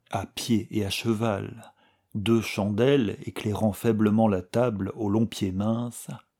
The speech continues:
deux pauvres flammes pâles qui se reflétaient lugubrement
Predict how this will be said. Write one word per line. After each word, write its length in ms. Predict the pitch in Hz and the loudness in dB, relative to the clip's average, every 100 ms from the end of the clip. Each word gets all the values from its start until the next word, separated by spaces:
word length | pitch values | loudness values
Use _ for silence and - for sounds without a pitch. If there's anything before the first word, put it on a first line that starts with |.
| - | -10
deux 260 | 107 120 107 | 2 4 4
pauvres 500 | - 127 123 101 107 | 6 8 8 6 0
flammes 400 | - 104 98 95 | 0 0 0 -2
pâles 640 | - 113 123 101 95 95 - | 0 2 4 2 -2 -8 -12
qui 120 | 104 | -8
se 160 | - 113 | -4 -2
reflétaient 580 | 95 104 - 104 - 110 | -2 -4 -4 -2 2 2
lugubrement 960 | 101 127 113 113 101 104 101 117 123 | 2 2 4 4 4 2 2 0 -2